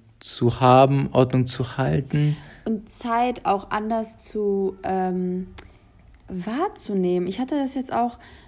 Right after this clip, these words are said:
Speaker 2: das erste Mal wieder, ich weiß gar nicht, also zwei Momente waren's wirklich. Der letzte Moment war ich, wo ich auf einem Job war, ähm,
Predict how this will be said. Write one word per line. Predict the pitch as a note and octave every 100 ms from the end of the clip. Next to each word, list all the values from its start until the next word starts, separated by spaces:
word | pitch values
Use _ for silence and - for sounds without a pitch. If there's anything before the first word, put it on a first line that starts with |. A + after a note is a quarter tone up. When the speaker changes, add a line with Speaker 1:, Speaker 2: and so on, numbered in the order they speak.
| -
Speaker 2:
das | A3+ A3
erste | - B3+ D#4 D#4 D4
Mal | C4 B3+ C#4+ D4
wieder, | C#4
ich | C4 C4
weiß | C4+ -
gar | B3+
nicht, | B3+ -
also | A#3 A3+ - - - - - - -
zwei | - B3+ C#4
Momente | C4 A#3 G#3+ G#3+ A3
waren's | F#3+ F3+ F#3
wirklich. | F#3+ F#3+
Der | G3+
letzte | G3+ B3 B3+
Moment | B3+ A#3+ A#3
war | A3
ich, | G#3 -
wo | G#3+
ich | G#3
auf | G3+
einem | G3+ F#3+
Job | G#3+ A#3+ -
war, | B3 B3 B3 - - - - -
ähm, | - G3+ G3+ G#3 G3+ G3+ -